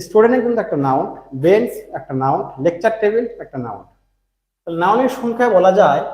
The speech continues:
যে কোনো কিছুর নাম বা কোনো কিছুর নাম বা কোনো কোনো পৃথিবীর কোনো উপাদান বা কোনো অংশকে নাউন বলা হয়।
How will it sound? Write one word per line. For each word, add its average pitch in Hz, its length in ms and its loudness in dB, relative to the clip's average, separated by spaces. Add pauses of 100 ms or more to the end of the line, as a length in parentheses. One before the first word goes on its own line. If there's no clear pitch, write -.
(580)
যে 156 360 0
কোনো 247 160 4
কিছুর 269 320 0
নাম 208 680 2 (280)
বা 147 160 2
কোনো 214 280 0
কিছুর 247 320 0
নাম 208 560 2
বা 262 80 2
কোনো 226 260 0
কোনো 233 160 0
পৃথিবীর 226 720 -4 (100)
কোনো 226 120 2
উপাদান 185 720 0
বা 156 100 -2
কোনো 196 260 -4 (160)
অংশকে 240 560 0
নাউন 180 280 0
বলা 156 160 -2
হয়। - 260 -14